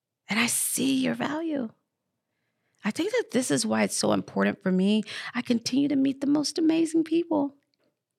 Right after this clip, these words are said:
who are ready for this next season. And so the three things, get that warrior mindset, cultivate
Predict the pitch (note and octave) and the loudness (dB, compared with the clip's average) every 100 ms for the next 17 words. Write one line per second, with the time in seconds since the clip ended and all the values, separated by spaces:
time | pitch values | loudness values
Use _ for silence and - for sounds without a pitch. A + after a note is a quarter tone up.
0 | _ _ _ _ _ _ _ _ _ _ | _ _ _ _ _ _ _ _ _ _
1 | - A3 G#3+ A3 A3+ G#3+ G#3+ G3+ - G3+ | -2 0 2 2 0 -2 -2 -2 0 -2
2 | - - F#3+ F#3 F3+ F3+ - _ _ _ | -2 -2 -2 0 -2 -4 -8 _ _ _
3 | _ _ _ _ _ _ _ _ _ _ | _ _ _ _ _ _ _ _ _ _
4 | _ _ _ _ _ _ _ _ - F#3 | _ _ _ _ _ _ _ _ -2 0
5 | F#3 - F#3+ F3+ F3+ _ _ _ _ _ | 0 0 2 0 -4 _ _ _ _ _
6 | _ F#3 F3+ G#3 A3 G#3+ G3 F#3 F#3 - | _ -4 2 2 2 2 2 -2 -6 -14
7 | - _ _ _ _ _ _ _ _ _ | -18 _ _ _ _ _ _ _ _ _
8 | _ _ _ _ _ _ _ _ _ _ | _ _ _ _ _ _ _ _ _ _
9 | _ _ _ _ - G3 - F#3+ - G3 | _ _ _ _ -8 -8 -8 -10 -6 -6
10 | F#3+ G3 F#3 F#3+ G#3 G3+ - A3 - _ | -2 -2 0 0 -2 -4 -6 -8 -10 _
11 | _ _ _ _ _ _ _ _ _ _ | _ _ _ _ _ _ _ _ _ _
12 | - B3+ A#3+ A3 G3+ G3+ | 0 2 2 -2 0 -2